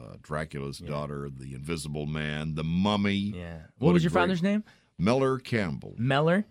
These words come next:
Speaker 1: Meller.
Speaker 2: Meller Campbell.
Speaker 1: Meller
Speaker 2: All right.
Speaker 1: Campbell. He took his mother's, uh, maiden name
Speaker 2: Okay.
Speaker 1: was his middle name.
Speaker 2: And your
Speaker 1: And
Speaker 2: mom's name was?
Speaker 1: was Martha Campbell.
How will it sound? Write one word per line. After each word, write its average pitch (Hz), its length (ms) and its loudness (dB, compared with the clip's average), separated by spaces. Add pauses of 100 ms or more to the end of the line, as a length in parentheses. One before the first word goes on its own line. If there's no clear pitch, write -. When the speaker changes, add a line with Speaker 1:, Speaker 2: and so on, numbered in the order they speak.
Speaker 1:
Meller. 80 480 0
Speaker 2:
Meller 139 400 4
Campbell. 101 440 -2
Speaker 1:
Meller 104 140 2
Speaker 2:
All - 60 2
right. 143 120 0
Speaker 1:
Campbell. 82 280 -2
He 76 120 -6
took 101 200 -6
his 76 260 -6
mother's, 101 800 -2
uh, 78 200 -6
maiden 82 440 -2
name 76 380 -4
Speaker 2:
Okay. 90 120 -8 (420)
Speaker 1:
was 78 260 -4
his 82 220 -2
middle 87 300 0
name. 58 360 -10
Speaker 2:
And 117 120 0
your 113 60 2
Speaker 1:
And 107 60 2
Speaker 2:
mom's 107 320 0
name 110 220 -2
was? 104 260 -6
Speaker 1:
was 71 280 -4
Martha 90 480 -2
Campbell. 50 580 -12